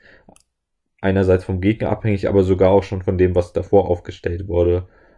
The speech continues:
ähm, ja, abhängig machen. Genau, ihr solltet jetzt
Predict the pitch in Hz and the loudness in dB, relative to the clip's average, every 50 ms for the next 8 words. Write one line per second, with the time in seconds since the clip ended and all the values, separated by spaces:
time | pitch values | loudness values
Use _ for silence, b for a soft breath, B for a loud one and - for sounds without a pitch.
0 | b _ - - 85 82 80 90 - - _ _ _ _ _ _ _ _ _ _ | b _ -6 -4 -4 -4 -6 -10 -14 -18 _ _ _ _ _ _ _ _ _ _
1 | _ _ _ _ _ _ _ _ _ _ _ _ _ _ _ _ _ _ _ _ | _ _ _ _ _ _ _ _ _ _ _ _ _ _ _ _ _ _ _ _
2 | _ _ _ _ _ - - - - - - _ _ _ _ _ _ _ - 107 | _ _ _ _ _ -12 -10 -10 -10 -10 -12 _ _ _ _ _ _ _ -8 -6
3 | - - 95 80 82 - - - - - - - - - _ _ - 90 82 - | -2 -2 -2 -4 -4 -8 -14 -16 -16 -14 -16 -18 -20 -20 _ _ -8 -6 -6 -4
4 | - 85 82 90 87 87 - 95 92 90 90 - - b | -4 0 4 4 4 4 2 0 0 0 -2 -2 -8 b